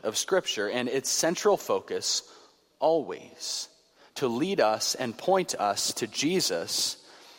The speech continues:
and to his cross, which he endured for you. This message isn't just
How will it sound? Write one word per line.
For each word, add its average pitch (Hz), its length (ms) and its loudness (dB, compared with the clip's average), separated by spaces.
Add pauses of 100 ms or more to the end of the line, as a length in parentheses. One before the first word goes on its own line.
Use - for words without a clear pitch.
(180)
and 117 120 -6
to 123 80 0
his 170 240 4
cross, - 680 0
which 120 160 -6
he 117 180 -6
endured 120 640 0 (640)
for - 180 -8
you. 135 320 -4 (1500)
This - 180 -4
message 143 360 0
isn't 139 200 0
just 113 260 0